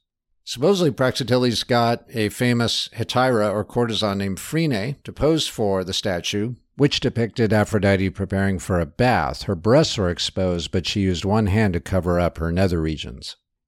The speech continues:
And this statue turned into a tourist attraction. Individuals, usually male, would travel long distances in the Mediterranean world just for a glimpse of Praxiteles' work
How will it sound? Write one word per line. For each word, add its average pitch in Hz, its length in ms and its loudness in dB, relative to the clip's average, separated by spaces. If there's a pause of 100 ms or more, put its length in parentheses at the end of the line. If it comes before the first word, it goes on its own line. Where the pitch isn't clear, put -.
(140)
And 120 220 2
this 147 160 4
statue 120 640 2
turned 107 340 2
into 98 340 2
a 87 140 2
tourist 107 460 2
attraction. - 680 -4 (480)
Individuals, 107 800 4
usually 92 420 2
male, 117 540 2
would 151 160 0
travel 156 360 2
long 139 300 0
distances 101 600 -2
in 90 100 -2
the 87 60 0
Mediterranean 98 760 -2
world 82 400 -2
just 110 280 -2
for 113 180 0
a 95 80 0
glimpse 98 460 -2
of 78 100 -8
Praxiteles' 90 880 -4
work 78 400 -6